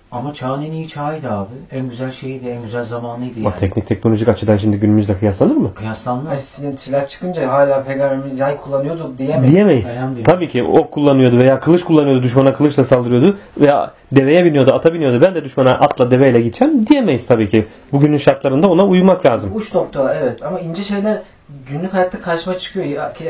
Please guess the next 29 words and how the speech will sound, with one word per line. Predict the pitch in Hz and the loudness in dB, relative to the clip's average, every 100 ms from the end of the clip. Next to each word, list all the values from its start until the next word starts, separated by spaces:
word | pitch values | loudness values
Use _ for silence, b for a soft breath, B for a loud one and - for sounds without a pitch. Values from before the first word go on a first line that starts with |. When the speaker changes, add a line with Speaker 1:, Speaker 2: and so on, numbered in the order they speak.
| 147 | -6
Speaker 3:
yazacağım | 143 143 170 139 | -6 -4 -4 -4
artık. | 131 - - | -6 -10 -12
<laughs> | 151 | -8
Yazmadım | 151 151 131 123 | -8 -4 -4 -4
onları. | 120 127 196 - b b b 143 | -4 -6 -6 -12 b b b -4
Gelmiyor | 165 165 135 | -4 -4 -8
şu | 123 | -8
an | 113 | -10
aklıma. | 110 - 113 110 _ _ | -12 -16 -18 -18 _ _
Speaker 2:
Şimdi | - 240 277 | 0 2 2
Speaker 3:
İnsanların | 180 151 175 170 180 165 | 0 -4 -8 -6 -6 -4
gerçekten | 170 180 170 170 | -6 -6 -8 -8
yaptığı | 151 151 - 196 | -6 -8 -6 -4
ama | 196 | -2
yapmasa, | 165 180 180 180 185 151 151 | -2 -2 -4 -8 -8 -10 -8
başka | - - | -8 -8
türlü | 196 175 | -14 -8
yollardan | 170 170 180 196 | -4 0 2 0
yapsa | 196 170 | -6 -8
daha | 143 135 | -8 -8
güzel | 143 131 120 | -8 -6 -6
olacağı | 123 117 117 107 | -6 -10 -14 -16
şeyler | 120 113 113 | -16 -16 -16
var. | 110 110 _ b b b | -16 -18 _ b b b
Onları | 139 147 165 - - - - - | -14 -12 -12 -14 -20 -20 -20 -16
not | - | -10
alırım | - - 120 | -8 -6 -8
aklıma. | 113 - 170 | 0 2 4
Speaker 2:
Onun, | 214 | 2